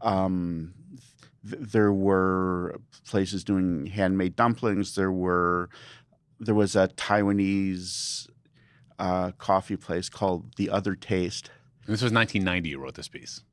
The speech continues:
Speaker 1: Right, whose,
Speaker 2: Yeah.
Speaker 1: whose specialty was
Speaker 2: And you still remember all this?
Speaker 1: Yeah, a d-, a drink of, like, tea and coffee mixed.
Speaker 2: Yeah.
Speaker 1: Uh, there was the first of the good Malaysian restaurants in town. There, w-, and if you were driving by, you wouldn't know.
Speaker 2: Yeah.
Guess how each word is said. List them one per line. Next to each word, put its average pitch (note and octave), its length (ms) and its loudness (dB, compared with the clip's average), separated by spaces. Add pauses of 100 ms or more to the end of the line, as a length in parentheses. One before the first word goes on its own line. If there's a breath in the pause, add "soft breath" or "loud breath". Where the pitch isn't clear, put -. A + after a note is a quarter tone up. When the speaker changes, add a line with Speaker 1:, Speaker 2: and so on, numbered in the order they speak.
Speaker 1:
Right, A2+ 360 4
whose, B2+ 300 4
Speaker 2:
Yeah. - 80 -8
Speaker 1:
whose D3+ 240 4
specialty A#2 680 4
was F#2 560 2
Speaker 2:
And G#2+ 100 2
you G#2+ 80 4
still A#2 220 4
remember F2+ 300 2
all D2 100 -6
this? - 320 -16
Speaker 1:
Yeah, A#2 280 6
a A#2 40 6
d-, A2 160 0
a A#2+ 60 0
drink A#2+ 340 0
of, G2+ 140 -2
like, F#2+ 180 0
tea A#2 220 2
and G#2 100 2
coffee F#2 400 0
mixed. F2 420 -6
Speaker 2:
Yeah. D#2 220 -4 (260 loud breath)
Speaker 1:
Uh, A2 360 4
there A#2 280 4
was A2 540 6
the A2 140 4
first - 520 0
of G2 280 4
the G2+ 180 4
good F#2+ 420 2
Malaysian G2+ 520 2
restaurants G#2+ 500 0
in G#2 80 -4
town. F#2+ 600 0
There, G2+ 100 0
w-, G2+ 140 -2 (420 loud breath)
and E3+ 340 6
if F#3+ 160 0
you G#3+ 60 2
were F#3+ 80 6
driving D3+ 420 4
by, F3+ 220 4
you D3 240 0
wouldn't C#3 400 4
know. G#2 380 0 (100)
Speaker 2:
Yeah. F#2 100 -8